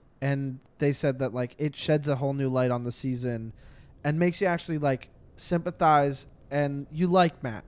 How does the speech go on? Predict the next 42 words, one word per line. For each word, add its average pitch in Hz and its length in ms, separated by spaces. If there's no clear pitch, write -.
You 151 160
do. 135 280
So 143 400
I've 170 160
got 180 220
that 156 180
on 143 100
the 135 80
docket, 123 480
and, 127 340
uh, 117 420
you 165 120
should - 140
check 185 180
it 175 60
out, 151 180
too. 151 260
Shout 147 260
out 143 220
to 151 180
the 143 100
Bill 151 220
Simmons 160 340
podcast. 151 600
I 151 40
don't 139 120
know 143 80
what 139 140
it's 135 100
called, 135 280
but 123 140
give 202 160
it 185 40
a 170 40
Google. 147 420
Um, 135 600
and 147 280
so, 151 560
sh-, - 140
my 147 220
thorn, 165 460
producers. - 720